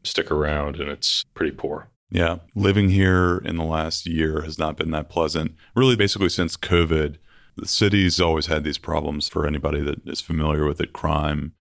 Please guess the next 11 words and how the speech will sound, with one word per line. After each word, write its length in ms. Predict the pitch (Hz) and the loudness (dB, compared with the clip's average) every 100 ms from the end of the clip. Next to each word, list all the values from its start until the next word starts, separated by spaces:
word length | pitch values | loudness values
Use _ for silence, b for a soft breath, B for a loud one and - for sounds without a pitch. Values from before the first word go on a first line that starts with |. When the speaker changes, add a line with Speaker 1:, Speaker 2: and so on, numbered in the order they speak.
| _ - | _ -20
Speaker 2:
uh, 80 | - | -10
storms, 960 | - - 80 78 76 76 76 73 - - | -6 0 2 4 2 0 -2 -6 -10 -12
the 100 | 76 | -8
summers 440 | - 80 78 76 | -4 -2 -2 -2
are 80 | 76 | -4
difficult, 460 | 76 76 - 78 76 | -4 -6 -2 -2 -4
et 80 | - | -2
cetera. 480 | 82 78 78 76 - _ _ _ - | 0 4 4 2 -4 _ _ _ -2
Living 300 | 92 98 85 | 0 2 2
here 240 | 80 76 | 2 2
is 180 | 71 | -2